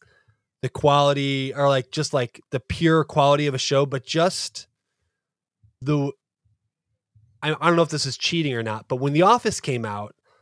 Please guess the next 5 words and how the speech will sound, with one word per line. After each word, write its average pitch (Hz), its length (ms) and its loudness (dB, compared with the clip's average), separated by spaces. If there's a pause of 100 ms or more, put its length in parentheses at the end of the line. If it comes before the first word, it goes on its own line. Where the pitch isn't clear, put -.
this 147 200 -2
was 127 140 -4
pre-streaming, 143 1080 -2 (460)
this 135 200 -2
was 120 420 -6